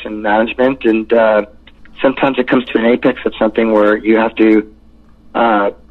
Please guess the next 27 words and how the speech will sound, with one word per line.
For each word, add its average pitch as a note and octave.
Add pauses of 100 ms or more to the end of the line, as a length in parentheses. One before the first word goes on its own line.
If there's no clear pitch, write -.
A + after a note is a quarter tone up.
either A2
sink A#2+
or A#2+
swim. D#3 (280)
So A2+
there A#2+
was A2+
a A#2
lot B2
of B2
new B2
music A#2+
coming B2
in B2
at B2
the A2
time. A#2+ (480)
Um, A2 (920)
people's C3
tastes, B2 (220)
uh, A2+ (160)
you A#2+
know, G#2+ (260)
started A2+
fluctuating, C3
and, A#2
um, A2+